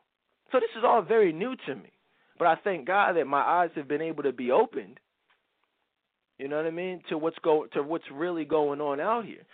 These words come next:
Because we as Christians have to take a stand. Like I told y'all, a storm is coming. You think God is gonna be trying to hear, "Oh, no, the Constitution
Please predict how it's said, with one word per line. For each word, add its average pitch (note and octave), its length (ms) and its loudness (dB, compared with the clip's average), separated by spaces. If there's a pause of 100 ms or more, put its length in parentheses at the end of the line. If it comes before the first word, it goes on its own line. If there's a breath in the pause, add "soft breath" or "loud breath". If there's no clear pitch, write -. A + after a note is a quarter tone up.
(160 loud breath)
Because C#3+ 200 -4
we G#3+ 520 -6
as C3 240 0
Christians C3+ 520 -4 (280 soft breath)
have D#3+ 320 4 (220)
to D#3+ 80 -4
take C#3 360 0
a C#3 120 -4
stand. D#3 200 2
Like D3 160 0
I C#3 80 4
told G3+ 300 2
y'all, B2 100 0 (160 loud breath)
a C3+ 140 2
storm A3 280 4
is C#3 140 -10
coming. G3+ 260 -6 (1200)
You E3+ 160 -14
think F3 240 -6
God E3+ 260 0
is E3+ 120 -6
gonna D#3+ 200 -4
be D3 120 -14 (100)
trying F3 200 -2
to C3+ 80 -6
hear, F#3 460 0 (800)
"Oh, D3+ 260 6
no, E3 280 4
the C3+ 80 -2
Constitution E3 880 -4